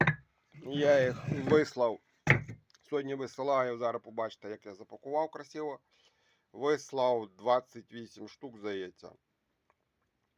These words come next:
Менше тридцяти штук на Львів новою поштою. Так, зараз вам покажу. Зробив комбіновану,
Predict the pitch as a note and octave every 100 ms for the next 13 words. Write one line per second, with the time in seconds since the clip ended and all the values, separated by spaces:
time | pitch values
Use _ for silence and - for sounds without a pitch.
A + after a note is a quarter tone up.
0 | - - A2+ A2+ A2 A2 G#2 G2 - A2
1 | G#2 - C3+ - F#2 G2 A2+ A2 A2 C#3+
2 | D3 B2 G#2+ G#2 G#2+ - C3 C3+ - E3+
3 | F3 F3+ _ _ _ _ _ _ _ _
4 | A2 G2+ E2+ - - - - - F#2+ G2
5 | G2 F#2+ - F#2+ - - A2 A#2 D#3 C#3+
6 | _ _ _ - _ _ _ _ _ _
7 | _ - G2+ A2+ A#2+ C3 A#2 - - -
8 | A#2+ A#2 C3 C3 A#2+ A2 A2